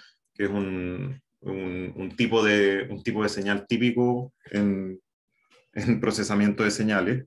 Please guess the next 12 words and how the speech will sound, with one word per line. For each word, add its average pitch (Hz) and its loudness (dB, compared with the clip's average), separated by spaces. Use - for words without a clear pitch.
y 95 -2
en, 90 -6
y 98 0
en - 2
sinteti-, - -2
en 92 -10
sintetización 101 -2
de 98 4
audio 117 4
también 101 -2
se 107 -8
ocupa. 95 -6